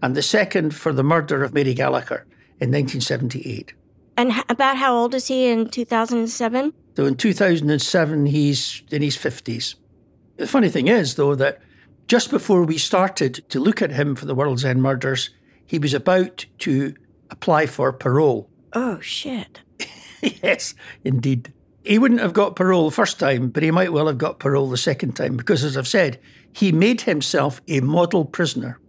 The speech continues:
Speaker 1: highly manipulative individual.
Speaker 2: What was his background?
Speaker 1: He came from a fairly rough family, but there was nothing to suggest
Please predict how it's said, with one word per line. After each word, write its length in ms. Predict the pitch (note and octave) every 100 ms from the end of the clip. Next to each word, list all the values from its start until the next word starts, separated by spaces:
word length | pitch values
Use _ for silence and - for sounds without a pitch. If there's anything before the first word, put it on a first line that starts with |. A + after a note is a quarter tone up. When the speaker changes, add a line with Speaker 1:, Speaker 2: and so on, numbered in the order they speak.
| _ _ _ _
Speaker 1:
highly 440 | - F3+ G#3 G3+
manipulative 920 | F#3+ F#3+ F#3 - D3+ C#3+ B2+ B2 - - -
individual. 500 | C3 B2+ A#2+ - - _ _ _ _ _ _ -
Speaker 2:
What 200 | C#4+ F4
was 180 | F4+
his 160 | D4+ C4+
background? 640 | - B3 B3+ B3+ F#3+ F3 G3 _ _ _ _
Speaker 1:
He 140 | - G#3
came 300 | - A#3+ A3
from 240 | - E3
a 80 | D3+
fairly 640 | C#3+ - G3 F3+ E3 D3 - -
rough 640 | C3 D3 D3 - - - _ _ _ _
family, 800 | - - E3+ D3 B2 C3 C#3 E3+ _ _ _ _ _ -
but 240 | G3+ G#3+
there 80 | F#3+
was 300 | G#3 F#3 -
nothing 720 | A3+ A3 A#3 C#4+ C#4 C#4 A#3
to 140 | -
suggest 880 | G#3 - C#3+ - F3 E3 D3+ - -